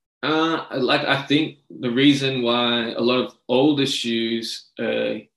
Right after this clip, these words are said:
in Japan is because Japan was ahead of the game. So in, um, you know, a lot of the shoes that came out in, like, the early two thousands, a lot of Japanese people were probably,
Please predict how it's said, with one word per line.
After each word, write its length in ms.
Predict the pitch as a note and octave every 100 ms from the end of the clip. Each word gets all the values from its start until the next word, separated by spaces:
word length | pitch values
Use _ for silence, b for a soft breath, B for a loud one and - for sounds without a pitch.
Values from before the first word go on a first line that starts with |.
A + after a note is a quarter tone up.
| _ _ _
in 160 | B2 A#2+
Japan 560 | A2+ A2+ A2+ A2 A2+
is 240 | A#2 A2 G#2+
because 680 | A2 A2 A#2 A2+ A2+ A2+ -
Japan 460 | - A2+ A#2 A#2
was 220 | A#2+ A2 -
ahead 180 | A#2 A#2
of 80 |
the 80 | A2
game. 420 | G#2+ A#2 A#2+ A2+
So 440 | G#2+ A#2 A2+ A2+ A2 _ _ _ _ _ _ _ _ _ _ _ _ _ -
in, 880 | A#2+ A#2+ A#2+ A#2+ B2 A#2+ A#2+ A#2+ - _ _ _ _ _ _
um, 920 | B2+ A#2+ A#2+ A#2 A#2 A#2+ A#2+ A#2+ A#2 - _ _ _ _ _ _ _ _ _ -
you 100 | A#2+
know, 80 | C3
a 80 |
lot 80 | A#2+
of 60 | B2+
the 60 |
shoes 260 | A#2+ C#3 C3+
that 100 | A#2
came 260 | - B2 A#2+
out 140 | B2
in, 60 | A2+
like, 160 | A2
the 80 | -
early 240 | A#2+ A#2+
two 180 | A#2 A#2+
thousands, 640 | A#2 B2 C3 A2+ A2+ - -
a 40 | A#2
lot 140 | A2+
of 80 | A2
Japanese 240 | G#2+ A2+
people 320 | - A#2 A#2
were 240 | A2+ A2 G#2+ _ _ _ _ _ _ _ _ _ _ _ _ _ _ _ _ _
probably, 400 | D#3+ D3 -